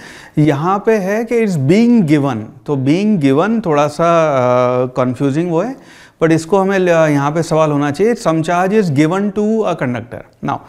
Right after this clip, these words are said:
इस केस में क-, let's consider कि इसको हमने चार्ज क्यू वो दिया हुआ है। ये बात अपने को पता है कि नेट फील्ड इनसाइड आपकी ज़ीरो होगी, इलेक्ट्रिक फील्ड इनसाइड ज़ीरो नहीं होती है, नेट फील्ड इलेक्ट-, इनसाइड आपके इस कंडक्टर के ज़ीरो होगी।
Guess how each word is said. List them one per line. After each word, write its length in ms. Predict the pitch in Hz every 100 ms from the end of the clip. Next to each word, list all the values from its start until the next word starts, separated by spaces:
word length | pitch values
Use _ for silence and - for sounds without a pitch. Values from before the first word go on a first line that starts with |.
| - - -
इस 180 | 214 226
केस 320 | - 202 190 214
में 120 | 208
क-, 80 | 196
let's 300 | 170 180 -
consider 420 | 160 151 170 190
कि 100 | 185
इसको 220 | 165 -
हमने 220 | 156 151
चार्ज 420 | 143 143 139 147 139
क्यू 420 | 151 151 147 143
वो 320 | 147 143 143
दिया 220 | 135 123 117
हुआ 220 | 123 156
है। 100 | 254 - - - - -
ये 140 | 160
बात 260 | 175 202 202
अपने 260 | - 202
को 120 | 190
पता 320 | 185 151 151 147
है 200 | 170 202
कि 140 | 214
नेट 440 | 170 143 180 190
फील्ड 300 | 226 214 208
इनसाइड 420 | 185 165 160 175 165
आपकी 300 | 147 147 160
ज़ीरो 240 | 135 131
होगी, 280 | 127 120 135
इलेक्ट्रिक 380 | 139 165 214 202
फील्ड 180 | 220
इनसाइड 320 | 220 202 208 180
ज़ीरो 220 | 185 196
नहीं 140 | 196
होती 220 | 175 143
है, 60 | 135
नेट 300 | 120 143 170
फील्ड 180 | 190 185
इलेक्ट-, 500 | 160 151 170 147 143
इनसाइड 420 | 131 123 165 262 - - - -
आपके 280 | 151 151 160
इस 80 | 175
कंडक्टर 440 | 170 147 131 151
के 140 | 143 143
ज़ीरो 220 | 120 123
होगी। 340 | 127 135 220